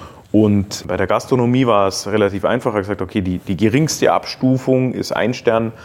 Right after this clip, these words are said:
da gibt's zwei Menüs zur Auswahl, normal und Veggie.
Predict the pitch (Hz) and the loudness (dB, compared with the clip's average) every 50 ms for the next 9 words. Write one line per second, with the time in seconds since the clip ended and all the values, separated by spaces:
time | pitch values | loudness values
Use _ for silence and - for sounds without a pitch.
0 | - - - - _ - - 95 - 101 95 - - - - - 90 95 90 85 | -20 -20 -20 -20 _ -4 -4 -2 -2 -4 -6 -6 -10 -6 -4 -2 -2 -2 -2 -4
1 | 90 92 - - - - - - - - - 64 71 76 78 82 87 87 87 85 | -4 -6 -6 -6 -6 -6 -4 -6 -6 -4 -2 -2 -2 -2 -2 -2 -2 0 0 0
2 | 82 73 78 73 76 76 73 - 67 62 | -2 -2 -4 -6 -6 -6 -6 -6 -8 -8